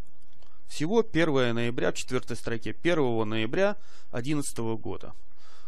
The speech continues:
Ну и еще в строке Д мы можем дать время. Время в,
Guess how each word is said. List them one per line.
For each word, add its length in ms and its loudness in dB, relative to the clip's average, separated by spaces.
Ну 200 4
и 100 6
еще 440 4
в 60 0
строке 440 2
Д 240 4
мы 120 2
можем 360 0
дать 260 2
время. 460 0
Время 560 2
в, 580 0